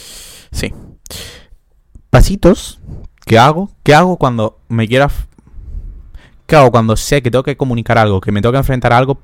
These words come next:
pero el miedo me está en-, pudiendo paralizar? Paso uno.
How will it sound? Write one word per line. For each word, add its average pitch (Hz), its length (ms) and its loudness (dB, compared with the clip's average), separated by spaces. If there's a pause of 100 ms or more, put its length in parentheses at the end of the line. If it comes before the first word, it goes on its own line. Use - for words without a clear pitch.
(140)
pero 110 180 4
el 107 120 0
miedo 135 260 -2
me 123 80 -4
está 127 180 -2
en-, 120 140 -6 (180)
pudiendo 110 540 0
paralizar? 98 580 0 (640)
Paso 170 280 2
uno. 98 280 -4